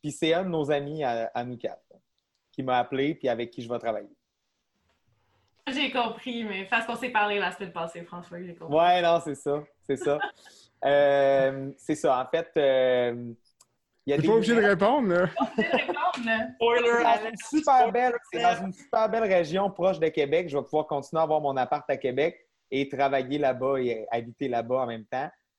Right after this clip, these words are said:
Speaker 1: Euh,
Speaker 2: Ah
Speaker 1: fait
Speaker 2: oui,
Speaker 1: que
Speaker 2: ah bon ?
Speaker 1: Ouais. Mais, euh, non, mais j'ai super hâte de vous en parler. Puis probablement qu'au prochain podcast, on va le savoir, là. Mais, euh, c'est
Speaker 4: Oui.
Speaker 1: ça. Je vais le garder secret tout simplement parce que c'est pas encore signé. Puis je suis un gars quand même,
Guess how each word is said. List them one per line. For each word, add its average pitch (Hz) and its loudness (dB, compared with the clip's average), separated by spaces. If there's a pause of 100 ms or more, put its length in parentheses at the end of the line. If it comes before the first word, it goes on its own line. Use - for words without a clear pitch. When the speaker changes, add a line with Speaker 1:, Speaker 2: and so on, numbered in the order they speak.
(140)
Speaker 1:
Euh, 104 0
Speaker 2:
Ah 101 -2 (120)
Speaker 1:
fait - -4
Speaker 2:
oui, - -6 (120)
Speaker 1:
que 392 4
Speaker 2:
ah 226 2 (120)
bon ? 359 2
Speaker 1:
Ouais. 196 2 (400)
Mais, 165 4
euh, 170 4
non, 214 4
mais 254 2
j'ai 180 -2
super 220 2
hâte 254 2
de 254 2
vous 190 -2
en 208 2
parler. 202 0 (140)
Puis 170 -6
probablement 196 2
qu'au 214 -4
prochain 175 -2
podcast, 165 -2
on 139 -4
va 135 -2
le 123 -6
savoir, 131 0
là. 160 -2
Mais, 110 -8
euh, 110 -8 (520)
c'est 120 -6
Speaker 4:
Oui. 110 0
Speaker 1:
ça. 123 0
Je 120 -4
vais 147 0
le 156 -2
garder 170 2
secret 214 0
tout - -14
simplement 202 0
parce 208 -2
que 175 -8
c'est 165 -4
pas 180 -2
encore 180 0
signé. 180 -8
Puis - -18
je - -16
suis - -6
un 131 -2
gars 147 0
quand 135 -2
même, 156 -6